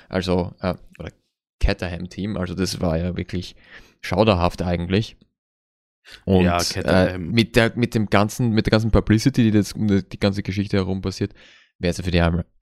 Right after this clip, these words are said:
Speaker 1: Formel eins eigentlich nur ein Schuss ins Knie, wenn die jetzt da sagen würden,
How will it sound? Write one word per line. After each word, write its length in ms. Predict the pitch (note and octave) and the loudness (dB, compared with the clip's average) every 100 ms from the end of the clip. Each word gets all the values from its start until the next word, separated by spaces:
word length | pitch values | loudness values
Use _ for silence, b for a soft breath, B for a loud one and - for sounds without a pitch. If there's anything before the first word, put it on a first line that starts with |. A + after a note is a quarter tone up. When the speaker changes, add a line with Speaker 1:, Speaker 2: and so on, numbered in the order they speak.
| - | -12
Speaker 1:
Formel 240 | - E2+ E2+ | -2 2 4
eins 140 | E2+ | 2
eigentlich 500 | - F2 F2 E2+ - | 2 0 0 -4 -6
nur 240 | G2 F2+ F2 | -2 0 0
ein 280 | F2+ F2 - | 0 -2 -6
Schuss 340 | - - G2 - | -14 -6 -6 -4
ins 220 | E2+ - | -8 -4
Knie, 400 | - G#2+ A2 G#2 | 0 2 4 4
wenn 160 | F#2 F#2 | 2 2
die 80 | |
jetzt 180 | F2 - | -2 -4
da 60 | F2 | -8
sagen 280 | - F2+ F2+ | -6 -6 -6
würden, 580 | E2+ - F2+ F2 - | -10 -8 -8 -8 -14